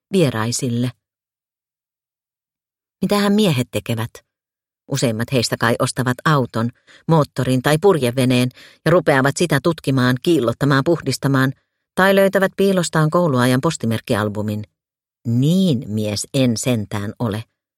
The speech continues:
En ymmärrä moottoria ja pelkään merta, eikä minulla koskaan ole ollut ainoatakaan vanhaa postimerkkiä. Koetin monta lajia.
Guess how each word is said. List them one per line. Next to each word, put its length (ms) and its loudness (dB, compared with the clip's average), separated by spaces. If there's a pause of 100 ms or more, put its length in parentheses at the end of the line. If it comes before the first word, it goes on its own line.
(100)
En 120 2
ymmärrä 380 0
moottoria 600 -2 (200)
ja 120 -2
pelkään 400 -2
merta, 400 -4 (360)
eikä 160 2
minulla 320 2
koskaan 380 -2
ole 180 2
ollut 220 0
ainoatakaan 640 0
vanhaa 380 -2
postimerkkiä. 720 -8 (960)
Koetin 360 0
monta 340 0
lajia. 400 -4